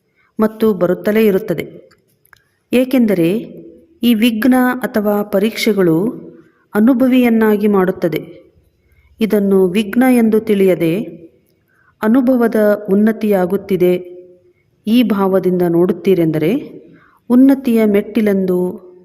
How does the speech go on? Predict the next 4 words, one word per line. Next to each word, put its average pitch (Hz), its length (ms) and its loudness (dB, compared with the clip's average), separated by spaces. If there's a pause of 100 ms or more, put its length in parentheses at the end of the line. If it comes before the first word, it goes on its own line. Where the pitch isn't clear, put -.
(120)
ಅನುಭವವಾಗುತ್ತದೆ 180 960 0 (200)
ಮತ್ತು 170 300 -4 (960)
ಮುಂದುವರಿಯುತ್ತಿರುತ್ತೀರಿ. 202 1300 0 (2250)
ಸ್ಲೋಗನ್: 180 560 -2